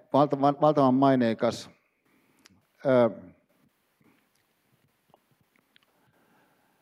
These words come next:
äh, Auschwitzista selvinnyt henkilö. Ja tää,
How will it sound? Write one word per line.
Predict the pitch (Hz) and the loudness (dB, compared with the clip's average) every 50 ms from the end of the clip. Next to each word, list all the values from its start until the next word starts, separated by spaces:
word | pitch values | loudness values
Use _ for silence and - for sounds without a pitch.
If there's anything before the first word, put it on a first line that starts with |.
| _ _ _ _ _ _ _ _ _ _ - - 143 | _ _ _ _ _ _ _ _ _ _ -10 -4 -2
äh, | 135 131 127 127 - | -2 -2 -2 -2 0
Auschwitzista | 151 151 165 156 - 139 139 127 - - 123 - - 135 117 | 2 2 2 2 0 -2 -4 -6 -6 -8 -12 -8 -6 -6 -4
selvinnyt | - - 147 143 131 123 123 123 117 113 113 110 107 - - _ _ _ _ _ _ _ _ _ _ _ - 131 123 131 131 131 | 0 2 2 2 2 0 -2 -2 -4 -4 -6 -6 -8 -8 -12 _ _ _ _ _ _ _ _ _ _ _ -20 -20 -20 -12 -6 -4
henkilö. | 143 143 135 127 - 113 101 98 95 92 90 _ _ _ _ _ _ _ _ _ _ _ _ _ _ _ _ _ _ _ _ _ _ _ _ _ _ _ _ _ _ _ _ _ _ _ _ _ _ _ _ _ _ _ _ _ _ _ _ _ _ _ _ _ _ _ _ _ _ _ _ _ _ _ _ _ _ _ _ _ _ _ _ _ _ _ _ _ _ _ _ _ _ _ _ _ _ _ - | -2 -2 -2 -2 -4 -6 -6 -8 -8 -12 -16 _ _ _ _ _ _ _ _ _ _ _ _ _ _ _ _ _ _ _ _ _ _ _ _ _ _ _ _ _ _ _ _ _ _ _ _ _ _ _ _ _ _ _ _ _ _ _ _ _ _ _ _ _ _ _ _ _ _ _ _ _ _ _ _ _ _ _ _ _ _ _ _ _ _ _ _ _ _ _ _ _ _ _ _ _ _ _ -2
Ja | 151 147 | -2 0
tää, | 147 - 170 160 160 160 | 4 6 6 8 8 6